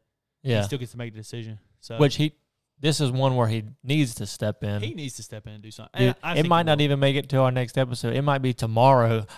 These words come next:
Speaker 1: that he comes out and says, "Yeah, we're not doing this six game crap."
Speaker 2: Yeah, and I think he will. But <clears throat> we'll hit on it more probably next week for sure.
Speaker 1: Yeah, I'm sure we'll have more news by then.
Speaker 2: But moving on, me and Steven, like we said, college football is getting close. So is the N F L.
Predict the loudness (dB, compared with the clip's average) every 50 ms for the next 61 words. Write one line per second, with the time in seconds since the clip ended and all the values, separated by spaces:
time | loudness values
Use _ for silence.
0 | -6 -2 2 2 2 2 2 0 0 0 0 0 -2 -2 -4 -4 -4 -4 -4 -2
1 | 0 2 4 4 4 2 2 0 -2 -2 0 0 0 0 0 0 0 0 0 -2
2 | -4 -6 -6 -8 -8 -10 -8 -6 -4 -2 -2 -2 -2 -4 -6 -6 -4 -4 -6 -8
3 | _ _ _ _ _ _ _ _ _ _ -10 -10 -8 -8 -8 -10 -12 -14 -16 -20
4 | -20 _ -20 -20 -20 -20 -20 -20 -20 -20 -18 -18 -18 -18 -20 _ _ -14 -14 -14
5 | -16 -18 -20 _ _ _ _ -8 -6 -4 -4 -2 -2 -2 -4 -6 -6 -8 -8 -8
6 | -6 -6 -8 -8 -12 -12 -10 -8 -8 -8 -10 -10 -12 -12 -14 -14 -12 -14 -14 -14
7 | -16 _ -18 -16 -14 -12 -10 -10 -10 -6 -2 0 2 2 2 0 0 2 2 2
8 | 2 2 2 0 0 -2 -2 -4 -2 0 0 0 0 0 -2 -4 -4 -2 -2 -2
9 | -2 -2 -2 -4 -6 -6 -4 -4 -4 -2 -2 -2 -2 -2 -2 -2 -2 -4 -6 -10
10 | -16 _ _ _ _ _ _ _ _ _ _ _ _ -12 -10 -8 -8 -8 -6 -6
11 | -6 -6 -6 -8 -10 -12 -16 -18 -20 _ _ -8 -8 -6 -6 -6 -6 -6 -6 -6
12 | -6 -8 -10 -16 _ -8 -6 -4 -4 -4 -6 -10 -8 -6 -6 -4 -6 -8 -8 -6
13 | -4 -4 -2 -4 -4 -4 -4 -2 -2 -2 -4 -4 -6 -6 -6 -6 -6 -6 -6 -8